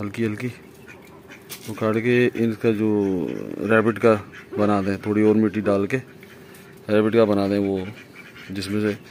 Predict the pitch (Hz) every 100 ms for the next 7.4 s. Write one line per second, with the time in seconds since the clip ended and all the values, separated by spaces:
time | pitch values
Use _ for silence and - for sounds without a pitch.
0 | - - - - 117 110 113 113 107 110
1 | 104 101 107 104 95 104 104 101 98 98
2 | 92 - - - - - - - - -
3 | - - - - - 101 101 101 98 104
4 | 101 98 101 101 104 98 - - - -
5 | - - 98 98 98 98 101 110 110 -
6 | - - - - - - - - - 104
7 | 101 107 110